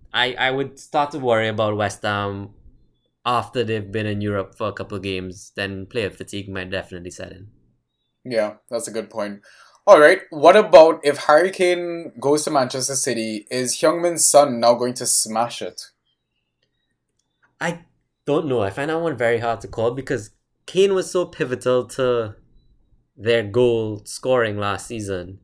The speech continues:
Speaker 1: that yes, Son will probably get penalties. Yes, he becomes now the focal point. But then, does their attack on a whole suffer?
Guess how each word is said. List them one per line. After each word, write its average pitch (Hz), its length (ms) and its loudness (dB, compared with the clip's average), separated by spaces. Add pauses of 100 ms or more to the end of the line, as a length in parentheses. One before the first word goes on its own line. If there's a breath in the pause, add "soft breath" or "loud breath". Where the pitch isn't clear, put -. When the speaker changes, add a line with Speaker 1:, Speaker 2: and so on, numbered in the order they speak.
(600)
Speaker 1:
that 117 180 -4
yes, 135 360 0
Son 139 260 -2
will 123 100 -4
probably 120 280 0
get 110 220 0
penalties. 101 640 -4
Yes, 123 420 0
he 139 220 -12
becomes 117 580 -4 (120)
now 113 320 -4
the 110 100 -6
focal 110 380 -4
point. 101 500 -8 (1040)
But 113 220 2
then, 107 420 -2 (920)
does 120 200 2
their 123 280 0
attack 131 400 -4
on 120 100 -2
a 104 80 -2
whole 135 280 0
suffer? 98 580 -6